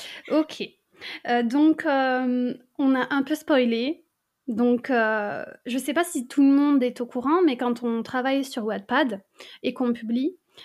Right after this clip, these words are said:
euh, depuis quelques années, je crois que ça fait une paire d'années, ouais, j'aurais dit deux mille vingt, deux mille vingt et un, que Wattpad, en fait,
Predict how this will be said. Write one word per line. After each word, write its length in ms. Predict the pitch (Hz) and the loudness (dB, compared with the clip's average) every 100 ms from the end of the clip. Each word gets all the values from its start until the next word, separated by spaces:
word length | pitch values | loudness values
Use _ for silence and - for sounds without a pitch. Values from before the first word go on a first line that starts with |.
| - | -10
euh, 120 | 233 233 | -6 -4
depuis 260 | 254 359 | -4 -6
quelques 380 | 349 302 277 269 | -4 -2 -2 -2
années, 340 | 254 240 254 | 0 0 0
je 80 | 269 | -2
crois 380 | 247 - 240 269 | -6 -8 -8 -8
que 80 | - | -8
ça 160 | 254 | -10
fait 200 | 240 214 196 196 _ | -8 -10 -10 -10 _
une 240 | 240 233 233 | 0 0 0
paire 240 | 285 294 | -2 -2
d'années, 580 | 262 247 233 226 254 370 _ _ _ _ - | 0 2 0 0 -4 -6 _ _ _ _ -12
ouais, 180 | 214 247 | -8 -6
j'aurais 320 | 262 240 226 | -6 -4 -4
dit 320 | 202 254 269 | -4 -4 0
deux 80 | 247 | 2
mille 220 | 240 240 | 2 2
vingt, 160 | 233 262 | 0 -2
deux 100 | 254 | 0
mille 160 | 233 220 | -2 -2
vingt 240 | 240 233 | -4 -2
et 80 | 233 | -2
un, 200 | 226 302 _ _ _ _ _ _ - - | -4 -8 _ _ _ _ _ _ -20 -6
que 80 | 262 | -2
Wattpad, 420 | 233 214 294 294 | -2 0 -2 0
en 140 | 226 | -2
fait, 340 | 202 262 277 | -4 -6 -8